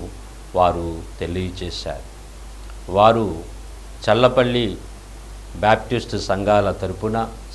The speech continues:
సమీప ప్రాంతాలలో దేవుని సేవ చేస్తూ నలభై సంవత్సరాల పైబడి అనుభవం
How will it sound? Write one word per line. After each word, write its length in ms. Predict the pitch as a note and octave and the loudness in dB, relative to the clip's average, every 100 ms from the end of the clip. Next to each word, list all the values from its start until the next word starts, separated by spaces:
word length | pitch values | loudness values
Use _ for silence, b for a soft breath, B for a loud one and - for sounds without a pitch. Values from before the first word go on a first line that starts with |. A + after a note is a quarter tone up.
| - | -4
సమీప 420 | - G#2+ C3 D3 C3 | 0 2 2 4 2
ప్రాంతాలలో 1000 | - G#2 F#2+ G2 G#2+ G#2 G#2 G2 G2 D#2+ D2+ D#2+ | 2 2 2 4 4 4 4 0 -2 -4 -8 -6
దేవుని 380 | F#2 G2+ A2 G2+ | -2 -2 -2 -2
సేవ 420 | F#2 F2+ F2 E2+ - | -2 0 0 -4 -6
చేస్తూ 320 | E2+ - G2 G2 - - - - B B B | -10 -10 -10 -12 -12 -16 -16 -16 B B B
నలభై 500 | F2+ G2+ B2+ C3+ C3+ | 0 6 6 8 4
సంవత్సరాల 800 | B2 - A2+ C#3 D3 C#3+ C3 A#2+ | 2 2 2 4 2 6 8 6
పైబడి 640 | G#2+ G2 G2 G2+ G#2 G2+ G2 E2 - - - - - - - | 4 2 2 2 2 0 -2 -6 -10 -16 -16 -16 -16 -8 0
అనుభవం 480 | G#2 B2 C3 B2+ | 4 4 6 4